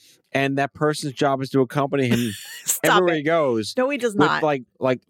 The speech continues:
Speaker 1: forty pounds of books that he reads on his flights, on his breaks.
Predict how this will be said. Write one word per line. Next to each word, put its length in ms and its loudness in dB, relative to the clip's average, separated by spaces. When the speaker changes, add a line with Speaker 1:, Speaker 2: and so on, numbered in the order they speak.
Speaker 1:
forty 260 2
pounds 300 -2
of 120 -2
books 240 -2
that 120 2
he 60 2
reads 300 0
on 120 0
his 120 -2
flights, 600 -2
on 160 0
his 100 -2
breaks. 560 -2